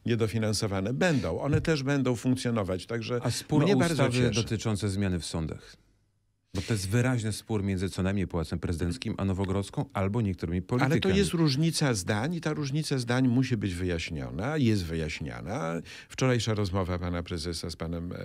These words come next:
Speaker 1: e, prezydentem, e, widać, że posuwa nas, e, ku rozwiązaniu tego problemu. Ja jestem optymistą i wierzę w to, że, e, w krótkim czasie uda nam się
Speaker 2: A kto
Speaker 1: usta-,
Speaker 2: jest tą
Speaker 1: u-
Speaker 2: osobą w polityce, która w tej sprawie ma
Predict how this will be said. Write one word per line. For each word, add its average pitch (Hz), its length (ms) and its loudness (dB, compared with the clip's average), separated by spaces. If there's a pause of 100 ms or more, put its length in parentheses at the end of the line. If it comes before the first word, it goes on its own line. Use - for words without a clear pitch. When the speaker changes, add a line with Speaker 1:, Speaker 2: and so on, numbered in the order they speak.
(440)
Speaker 1:
e, 95 100 -6
prezydentem, 92 760 -4
e, 92 180 -4
widać, 92 280 -4
że 90 200 -2 (300)
posuwa 95 420 0
nas, 90 380 -2
e, 92 200 -2
ku 101 160 -6
rozwiązaniu 90 680 -2
tego 98 240 -8
problemu. 123 460 -4
Ja - 100 0
jestem - 260 -4 (380)
optymistą 95 880 -2
i 113 360 -2 (260)
wierzę 160 400 0
w 127 60 -10
to, 143 180 0
że, 131 240 0
e, 127 40 0 (760)
w - 240 -12 (100)
krótkim 156 540 2
czasie 113 360 -2
uda 95 160 -2
nam 95 160 -4
się 95 300 -4
Speaker 2:
A - 80 -8
kto 120 80 -2
Speaker 1:
usta-, - 240 2
Speaker 2:
jest 131 160 2
tą 127 100 6
Speaker 1:
u- - 100 0
Speaker 2:
osobą 95 400 0
w - 60 -6
polityce, 87 600 0
która 90 240 -2
w - 60 -6
tej 101 140 0
sprawie 87 380 0
ma 87 260 2